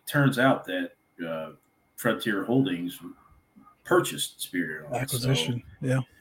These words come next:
Speaker 1: so, you know, that, that threw, that threw me for a loop too, 'cause I was like, "Dang, we got sold?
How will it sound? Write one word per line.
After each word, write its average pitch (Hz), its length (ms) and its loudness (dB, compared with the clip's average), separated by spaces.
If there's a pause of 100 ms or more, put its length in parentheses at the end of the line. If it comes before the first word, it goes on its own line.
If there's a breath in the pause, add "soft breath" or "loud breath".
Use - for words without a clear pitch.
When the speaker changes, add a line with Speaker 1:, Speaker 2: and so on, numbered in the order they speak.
(160)
Speaker 1:
so, 95 760 0
you 107 100 0
know, 95 140 4
that, 160 320 12
that - 260 10
threw, 143 360 12
that 165 180 8
threw 165 120 8
me 135 120 12
for 110 200 0
a 90 60 2
loop 120 300 6
too, 110 300 4
'cause 101 160 -8
I 113 60 2
was 113 120 0
like, 101 200 -6 (840)
"Dang, 170 160 0
we 208 60 -2
got - 160 4
sold? 196 340 2